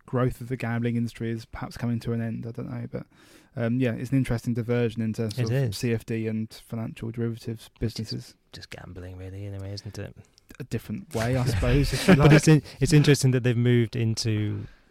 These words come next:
Speaker 2: client-facing and customer-facing
Speaker 1: Mm.
Speaker 2: businesses there rather than being the back end
Speaker 1: Yeah, true.
Speaker 2: white
Speaker 1: Yeah,
Speaker 2: label.
Speaker 1: yeah, that's, that's different.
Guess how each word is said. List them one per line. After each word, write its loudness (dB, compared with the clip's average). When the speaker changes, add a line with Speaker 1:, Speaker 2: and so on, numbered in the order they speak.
Speaker 2:
client-facing -2
and -8
customer-facing -6
Speaker 1:
Mm. -4
Speaker 2:
businesses -2
there -2
rather -4
than -8
being -8
the -8
back -8
end -10
Speaker 1:
Yeah, 6
true. -2
Speaker 2:
white 6
Speaker 1:
Yeah, 4
Speaker 2:
label. -2
Speaker 1:
yeah, 4
that's, -4
that's -2
different. -6